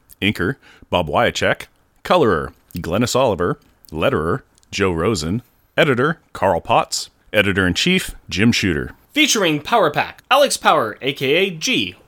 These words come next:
Speaker 2: Oldest Power sibling increases or decreases the gravity of objects he touches. Julie Power, A K A Lightspeed. Second oldest Power sibling flies very fast, leaving a rainbow trail behind her. Jack Power, A K A Massmaster.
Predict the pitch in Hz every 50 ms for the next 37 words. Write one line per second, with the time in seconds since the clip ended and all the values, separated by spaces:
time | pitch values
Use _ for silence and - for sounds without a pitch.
0 | _ - 120 123 139 151 147 - - 170 165 165 165 147 - 220 226 240 247 247
1 | 240 226 - 208 208 202 - - 294 262 - - 170 147 143 - - - 262 262
2 | 196 247 262 214 - 170 160 156 - 151 127 135 147 143 214 196 165 117 127 135
3 | 131 127 123 123 120 120 147 139 - - 165 143 - 143 123 - - 95 85 -
4 | - - - _ - 320 311 285 240 196 185 185 160 131 117 107 - - - 190
5 | 214 190 185 160 170 202 220 208 156 131 123 135 139 - - - 131 113 104 98
6 | 90 - _ _ _ - - - - - 196 165 156 151 147 143 - - - 156
7 | 165 175 160 - 220 220 226 233 233 202 156 - - 131 135 127 120 110 107 98
8 | 90 92 104 131 139 135 131 127 - 156 156 139 - - - 147 143 143 147 143
9 | 139 135 123 151 185 196 196 190 190 190 190 185 - - 208 208 202 190 190 156
10 | 156 160 131 123 110 107 95 87 - _ - - 277 - - 226 220 180 151 123
11 | 98 87 - _ - 160 160 165 185 196 185 147 135 151 151 143 - 143 135 120
12 | 113 - - 104 90 82